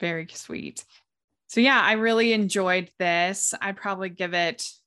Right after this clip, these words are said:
uh, a four point five out of five. I, I, I really, I would definitely watch it again. So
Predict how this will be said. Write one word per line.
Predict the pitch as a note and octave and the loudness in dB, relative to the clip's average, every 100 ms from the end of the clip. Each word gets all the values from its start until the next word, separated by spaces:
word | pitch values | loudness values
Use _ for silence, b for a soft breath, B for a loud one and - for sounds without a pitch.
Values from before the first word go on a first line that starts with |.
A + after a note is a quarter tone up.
| _ _ _ _ _ _ _ _ _ | _ _ _ _ _ _ _ _ _
uh, | D#3 D#3+ D#3+ D#3 | -6 -4 -4 -2
a | D#3+ | -4
four | - F3+ F3 | -4 -2 -2
point | E3+ - E3 E3 D#3 - | -4 -4 -2 -2 -4 -6
five | - - - E3+ D#3 D#3 | -10 -10 -4 -2 0 -2
out | D3 - | -2 -4
of | - | -8
five. | - D2+ - C#2+ - | -8 -6 -4 -4 -2
I, | E3 D#3+ - | -2 -2 -2
I, | E3+ - - | -4 -4 -6
I | |
really, | E3 E3+ - - | -8 -6 -6 -2
I | - | -2
would | E3+ | 0
definitely | E3+ - D#3+ | -2 -4 -6
watch | - - | -8 -8
it | - | -14
again. | - - - F3+ - | -12 -10 -8 -10 -12
So | - | -20